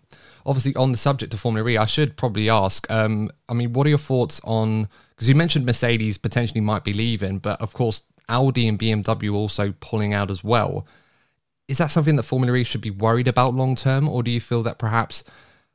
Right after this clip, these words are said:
this is more d-, down to some brands who perhaps just don't,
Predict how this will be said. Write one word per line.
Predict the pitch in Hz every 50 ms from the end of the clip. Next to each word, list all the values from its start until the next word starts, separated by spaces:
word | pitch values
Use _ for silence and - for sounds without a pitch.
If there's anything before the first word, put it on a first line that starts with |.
| _
this | - 113 117 135 120 - 135
is | 113 104
more | 120 120 117 110
d-, | 104 - - _
down | - 117 110 113 110 107
to | 104 - - 110 107 104
some | 101 - - 117 113 110 110 110 104
brands | 95 - 110 110 110 110 107 104 101 -
who | - 101
perhaps | - 104 101 107 104 - - -
just | - 110 101 - -
don't, | - 113 110 107 104 -